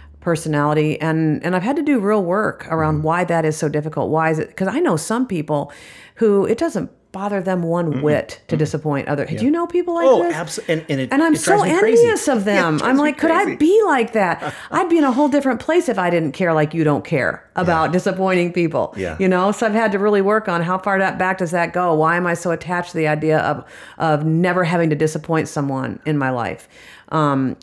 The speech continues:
Speaker 1: and do I think I'm so special that I will somehow get through life without disappointing anyone? You know, where
Speaker 2: Yeah.
Speaker 1: does that come from
Speaker 2: I don't know.
Speaker 1: in me? So anyway, those are, those are things that I have paid attention to over time. And solitude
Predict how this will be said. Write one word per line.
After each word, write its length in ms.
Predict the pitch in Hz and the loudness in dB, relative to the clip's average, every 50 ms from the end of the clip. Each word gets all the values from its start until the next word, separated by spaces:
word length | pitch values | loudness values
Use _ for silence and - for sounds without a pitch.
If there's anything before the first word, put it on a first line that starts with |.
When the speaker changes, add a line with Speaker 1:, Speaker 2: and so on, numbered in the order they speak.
| - - | -6 -2
Speaker 1:
and 160 | 180 180 170 | -2 0 2
do 80 | 175 | 2
I 60 | 175 165 | 0 0
think 160 | 190 175 175 | 0 0 -2
I'm 100 | 170 170 | -2 -2
so 160 | - 185 160 | 0 0 0
special 460 | 156 156 - 170 170 - - 165 156 | 0 0 -2 -2 -2 0 0 -2 0
that 200 | 151 151 143 - | 0 0 0 0
I 120 | - 160 156 | -2 -2 0
will 140 | 151 151 | 0 -2
somehow 320 | 151 - 175 151 151 160 147 | -2 -2 -2 -2 -2 -2 -2
get 240 | 143 156 156 151 - | -2 -2 -4 -4 -2
through 140 | - 160 151 | -2 -2 0
life 180 | 143 147 143 | 0 0 -2
without 240 | - 120 139 131 131 | -2 -2 -2 -2 -2
disappointing 560 | 147 135 - 143 - - 160 156 151 147 139 | -4 -6 -6 -8 -6 -2 0 0 2 2 2
anyone? 420 | 131 123 110 98 95 78 87 82 73 - - - - - - _ | 0 -2 -2 -4 -4 -6 -6 -8 -10 -14 -20 -20 -20 -20 -18 _
You 120 | - 160 160 | -2 0 2
know, 320 | 151 143 147 170 170 - - - - - _ | 2 2 2 0 -2 -4 -10 -20 -20 -10 _
where 100 | - 196 | -2 0
Speaker 2:
Yeah. 60 | 262 381 | 0 0
Speaker 1:
does 60 | 370 - | 0 0
that 180 | 202 156 151 | -2 -2 -4
come 340 | - - - 214 269 359 349 | -6 -6 -2 0 0 0 0
from 300 | - 180 131 - - - | -2 -4 -4 -4 -6 -10
Speaker 2:
I 80 | - 78 | -12 -14
don't 120 | - - 139 | -16 -8 -4
know. 60 | 156 | -2
Speaker 1:
in 140 | 165 156 151 | 0 2 2
me? 260 | 143 127 113 107 151 - - - - - - _ | 0 0 -2 -6 -8 -12 -18 -20 -20 -20 -20 _
So 560 | - - - 196 180 175 175 170 165 143 113 - - _ _ _ _ _ _ _ _ _ _ _ - - | -8 -4 -2 0 2 2 2 0 0 -2 -6 -12 -18 _ _ _ _ _ _ _ _ _ _ _ -4 0
anyway, 280 | 208 208 190 185 175 | 2 2 4 2 2
those 200 | 165 175 185 180 | 2 2 2 2
are, 280 | 170 175 160 165 135 - | 2 2 0 0 -2 -2
those 180 | - 190 196 180 | 0 0 2 2
are 80 | 185 165 | 0 0
things 280 | - 190 175 165 156 | 0 0 0 0 0
that 80 | 175 156 | 0 0
I 160 | 156 156 156 | 2 2 2
have 340 | 156 160 147 143 143 139 - | 2 2 2 0 -2 -2 -2
paid 180 | - 165 151 | -2 0 0
attention 380 | 143 - - 156 143 - 147 143 | 0 0 -2 -2 -2 -2 -4 -4
to 180 | - - 147 135 | -4 -2 -2 -2
over 140 | 139 117 131 | 0 -2 -4
time. 360 | 131 - 143 151 139 131 120 | -6 -4 -2 0 0 0 0
And 160 | - 147 147 | 0 -2 -2
solitude 720 | - - 170 156 165 170 165 156 160 165 156 151 143 - - | -2 -2 0 0 2 0 0 -2 -2 -2 -2 0 -2 -4 -6